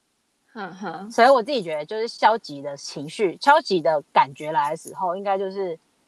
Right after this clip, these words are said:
Speaker 2: 哎，是不是该品管的时候到了？
Speaker 1: 嗯，嗯，嗯。
Speaker 2: 对，
Speaker 1: 好。
Speaker 2: 所以我觉得消极蛮好的。
Speaker 1: 嗯，所以其实我们两个感觉应该差不多。
Speaker 2: 对，对，对。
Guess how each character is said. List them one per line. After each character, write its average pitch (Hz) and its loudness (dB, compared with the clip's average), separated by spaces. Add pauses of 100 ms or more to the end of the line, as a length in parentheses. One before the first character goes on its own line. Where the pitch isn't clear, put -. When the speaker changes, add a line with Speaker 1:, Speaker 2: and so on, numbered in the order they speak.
(120)
Speaker 2:
哎， 208 -8 (960)
是 262 0
不 233 4
是 226 -2 (500)
该 240 6
品 196 -6
管 170 0
的 151 -14
时 151 -8
候 185 -2
到 185 4
了？ 135 -20 (480)
Speaker 1:
嗯， 220 0
嗯， 156 -8
嗯。 - -12 (520)
Speaker 2:
对， 175 -6 (480)
Speaker 1:
好。 - -18
Speaker 2:
所 247 -4
以 240 2
我 202 -2
觉 180 -10
得 190 -6
消 196 -4
极 151 -10
蛮 135 -12
好 - -10
的。 - -20 (360)
Speaker 1:
嗯， 233 2 (160)
所 294 4
以 277 6
其 240 4
实 247 4
我 214 2
们 196 -6
两 180 -4
个 170 -8
感 165 -10
觉 156 -8
应 160 -8
该 190 -4
差 185 -8
不 185 -6
多。 127 -8 (440)
Speaker 2:
对， 196 4
对， 180 -2
对。 147 -6